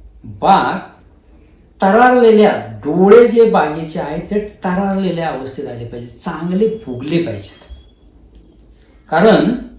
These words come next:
ते जे लाकडी कवच आहे डोळ्याच्या वरचं, ते कवच असं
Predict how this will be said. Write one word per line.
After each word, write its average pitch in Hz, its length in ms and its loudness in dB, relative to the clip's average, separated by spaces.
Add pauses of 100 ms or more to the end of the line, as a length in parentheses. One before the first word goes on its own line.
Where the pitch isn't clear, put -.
(600)
ते 240 320 6
जे 247 240 2 (340)
लाकडी 170 580 -2 (220)
कवच 254 380 4
आहे 190 220 4
डोळ्याच्या 151 400 2 (100)
वरचं, 117 600 -10 (920)
ते 233 60 0 (240)
कवच 277 440 4 (640)
असं 202 240 -4